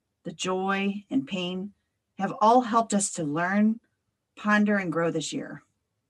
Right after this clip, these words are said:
We're gonna take a few months off to plan upcoming initiatives, gather new stories, and be ready to jump into season three with all of you by the end of summer.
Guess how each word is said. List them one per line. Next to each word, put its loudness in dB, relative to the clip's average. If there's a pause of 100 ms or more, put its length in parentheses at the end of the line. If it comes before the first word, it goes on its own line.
(440)
We're 0
gonna 6
take 4
a 4
few 2
months 4
off 2
to -2
plan -2
upcoming -2
initiatives, -2 (480)
gather 2
new 4
stories, -4 (340)
and -4
be 0
ready 4
to 2
jump -2
into -6
season -4
three -4 (460)
with -2
all 6
of 2
you -2
by -2
the -2
end 0
of -4
summer. -8